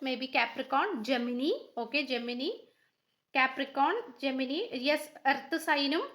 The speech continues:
ആ, എയർ സൈനും ആണ് കിട്ടിയിട്ടുള്ളത്. പിന്നെ രണ്ടായിരത്തി ഇരുപത്തിനാല് കിട്ടിയിട്ടുണ്ട്. Maybe രണ്ടായിരത്തി ഇരുപത്തിനാലിലായിരിക്കാം നിങ്ങളുടെ, ആ, പ്രണയം സ്റ്റാർട്ട് ചെയ്തത്, അല്ലെങ്കിൽ ഈ പേഴ്സണായിട്ട് എന്തോ ഒരു കാര്യം സ്റ്റാർട്ട് ചെയ്തത്.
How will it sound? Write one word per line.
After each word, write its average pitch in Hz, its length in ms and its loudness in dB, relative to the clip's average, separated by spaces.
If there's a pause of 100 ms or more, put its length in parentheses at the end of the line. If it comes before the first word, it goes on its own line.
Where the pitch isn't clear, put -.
(460)
ആ, 269 260 8
എയർ 277 340 6
സൈനും 302 420 4
ആണ് 285 140 4
കിട്ടിയിട്ടുള്ളത്. 262 720 0
പിന്നെ 302 360 0 (240)
രണ്ടായിരത്തി 262 580 4
ഇരുപത്തിനാല് 269 760 0
കിട്ടിയിട്ടുണ്ട്. 269 500 -4
Maybe 262 320 -2
രണ്ടായിരത്തി 247 400 0
ഇരുപത്തിനാലിലായിരിക്കാം 247 1000 -2
നിങ്ങളുടെ, 254 360 2 (440)
ആ, 247 200 4 (180)
പ്രണയം 247 440 2
സ്റ്റാർട്ട് 240 380 4
ചെയ്തത്, 247 280 0
അല്ലെങ്കിൽ 269 260 -2
ഈ 254 140 -4
പേഴ്സണായിട്ട് 247 540 -2
എന്തോ 247 200 -2
ഒരു 240 120 -2
കാര്യം 247 380 0
സ്റ്റാർട്ട് 247 380 0
ചെയ്തത്. 226 300 -6